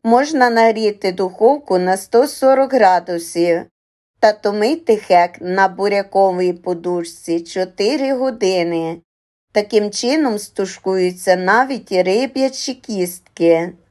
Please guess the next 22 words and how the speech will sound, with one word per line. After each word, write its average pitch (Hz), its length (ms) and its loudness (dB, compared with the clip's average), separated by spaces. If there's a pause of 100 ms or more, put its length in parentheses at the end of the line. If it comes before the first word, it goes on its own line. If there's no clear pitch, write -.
(120)
Я 226 340 2
обрала 208 480 2
більш 220 360 -10
швидший 285 540 -4
спосіб, 180 800 0 (160)
то 226 140 4
вже 247 300 2
через 208 460 -6
сорок 202 360 0
хвилин 220 540 -2 (200)
моя 202 540 0
риба 269 440 0
готова. 175 840 0 (580)
Ви 214 180 2
тільки 302 400 -4
погляньте, 202 1040 0
яка 214 460 2
вона 214 340 -2
золотава, 190 960 -2
ніжна 180 800 -6
і 175 100 -6
соковита. 180 1300 -4